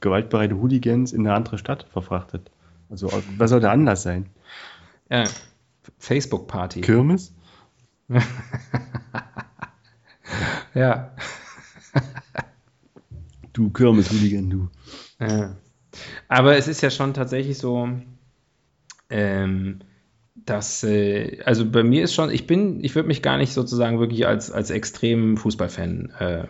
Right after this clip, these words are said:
Speaker 2: bezeichnen. Aber ich bin Fußballfan. Und ich merke schon, wenn mal so ein spielfreies Wochenende ist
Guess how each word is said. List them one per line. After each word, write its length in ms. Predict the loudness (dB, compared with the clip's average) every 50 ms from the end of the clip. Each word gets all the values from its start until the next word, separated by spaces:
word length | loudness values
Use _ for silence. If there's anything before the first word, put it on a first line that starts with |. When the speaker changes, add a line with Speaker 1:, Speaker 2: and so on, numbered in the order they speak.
| -10
Speaker 2:
bezeichnen. 500 | -10 -10 -8 -8 -10 -10 -10 -10 -8 -4
Aber 200 | 0 2 4 4
ich 80 | 4 4
bin 100 | 2 2
Fußballfan. 540 | 2 2 0 0 -4 -4 -4 -6 -8 -8 -10 -12 -18 -18 -14 -2
Und 160 | 2 4 4
ich 100 | 6 6
merke 320 | 6 6 8 6 4 2 0
schon, 460 | 4 4 4 4 4 2 0 -2 -6 -14 -20 _ _
wenn 160 | 4 6 6
mal 120 | 8 8 6
so 140 | 4 4 2
ein 100 | 0 0
spielfreies 640 | 0 0 2 2 2 2 2 2 2 2 2 -2
Wochenende 460 | -2 0 0 0 0 -2 -2 -4 -8
ist 380 | -10 -12 -14 -16 -18 -20 _